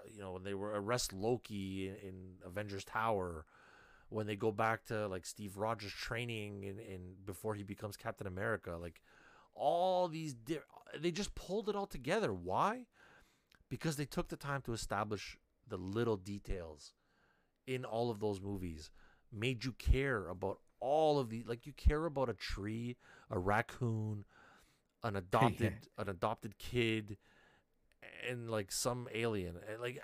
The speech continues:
Speaker 1: you care about these people. Why? Because they gave them the time and attention they deserve. And I was like, "Oh, like, why?" As much as I'm a fanboy, I, I've, I'm a D C fanboy at heart. I give Marvel all the props in the world.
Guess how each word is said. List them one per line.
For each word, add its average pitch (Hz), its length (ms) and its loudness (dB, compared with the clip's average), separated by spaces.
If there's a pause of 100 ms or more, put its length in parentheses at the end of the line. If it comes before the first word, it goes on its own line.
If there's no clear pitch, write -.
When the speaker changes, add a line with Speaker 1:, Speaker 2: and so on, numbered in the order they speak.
Speaker 1:
you 135 240 -4
care 226 320 10
about 123 240 4
these 90 160 -8
people. 85 400 -10
Why? 180 480 2
Because 175 420 -6
they 180 120 -2
gave 160 340 0
them 180 140 -2
the 165 60 -2
time 151 360 -2
and 143 80 0
attention 131 400 -6
they 120 60 -6
deserve. 92 560 -2 (1400)
And 117 120 -2
I 123 40 0
was 117 120 -4
like, 113 220 -6
"Oh, 135 360 -6
like, 85 120 -8 (160)
why?" 101 560 -2
As 87 180 -6
much 104 300 -6
as 123 80 -8
I'm 110 140 -4
a 92 80 -4
fanboy, 98 520 -4
I, 92 200 -4 (100)
I've, 95 160 -8 (420)
I'm 95 200 -6
a 87 60 -6
D 127 280 -6
C 160 240 -4
fanboy 123 480 0
at 87 60 -2
heart. 110 340 2 (960)
I 110 140 4
give 101 200 -2
Marvel 95 320 -2
all 104 400 0
the 104 100 -2
props 90 420 -4
in 98 80 -10
the 87 60 -4
world. 82 320 -6